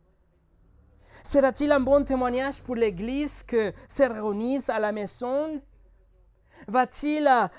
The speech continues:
euh, garder un registre des offenses par la suite ?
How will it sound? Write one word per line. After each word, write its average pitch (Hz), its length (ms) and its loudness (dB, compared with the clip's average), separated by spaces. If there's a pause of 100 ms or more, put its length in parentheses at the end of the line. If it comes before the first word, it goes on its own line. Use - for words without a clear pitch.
(140)
euh, 226 320 -2
garder 226 440 2
un 311 180 2
registre 240 760 -2
des 214 220 0
offenses 262 520 -2
par 226 180 2
la 220 180 -4
suite ? - 680 -8